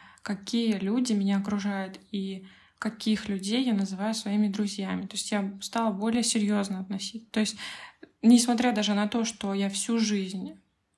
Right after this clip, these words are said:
серьезно относилась к дружбе, и для меня друзья всегда-всегда были очень важны, то есть я не выстраивала никаких никогда и не планирую этого делать, никаких иерархий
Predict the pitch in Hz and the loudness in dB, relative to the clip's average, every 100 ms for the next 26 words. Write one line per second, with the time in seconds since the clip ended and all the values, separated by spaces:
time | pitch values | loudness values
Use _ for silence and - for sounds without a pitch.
0 | _ - - 220 214 196 196 190 196 - | _ -8 0 2 4 2 -4 -6 -6 -4
1 | 190 180 202 233 320 - 208 - - - | -4 -4 -2 0 0 -4 -12 -12 -16 -20
2 | - - - 196 196 202 202 208 208 190 | -20 -20 -6 0 2 4 4 4 4 2
3 | 185 190 - _ _ 202 202 202 196 202 | -2 -8 -20 _ _ 0 2 2 2 0
4 | 226 202 208 202 196 190 190 190 185 185 | -2 2 0 0 -4 -6 -6 -8 -6 -6
5 | 196 - _ 208 202 202 185 190 196 247 | -6 -12 _ -6 -4 -4 -4 -2 0 2
6 | 302 - 202 196 220 226 233 - 233 214 | 0 -6 -6 2 6 8 6 4 4 4
7 | 190 190 190 208 - 196 - - - 202 | 0 -4 -4 -6 -6 -8 -12 -20 -6 -2
8 | 202 202 202 196 - 208 214 220 226 220 | 0 0 -2 -2 0 4 4 4 4 6
9 | 196 185 185 190 180 185 180 214 208 214 | 4 0 -4 -4 -4 -4 -2 0 0 -2
10 | 220 214 - 196 202 269 - - 196 | -4 -4 -2 -2 0 0 -2 -10 -10